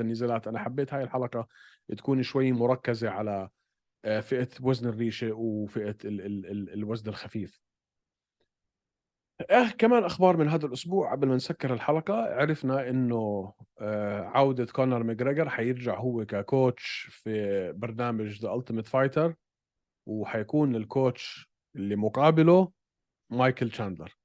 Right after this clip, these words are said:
آه، والله النزال بين كونر ماجريجر ومايكل تشاندلر بدكم الصراحة حيكون نزال حلو.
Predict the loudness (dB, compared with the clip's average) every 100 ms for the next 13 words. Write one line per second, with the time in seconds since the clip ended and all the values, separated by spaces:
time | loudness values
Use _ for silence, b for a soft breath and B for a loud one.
0 | _ _ _ _ _ _ _ _ _ -10
1 | -6 -6 -6 -10 -12 -18 _ _ _ _
2 | _ _ _ -6 -4 -2 -2 -2 0 0
3 | -2 -4 -2 -2 -2 -2 -2 -2 -2 0
4 | -2 -4 -6 -4 -4 -4 -6 -10 -10 -10
5 | -8 -6 -6 -6 -8 -6 -6 -6 -8 -10
6 | -10 -12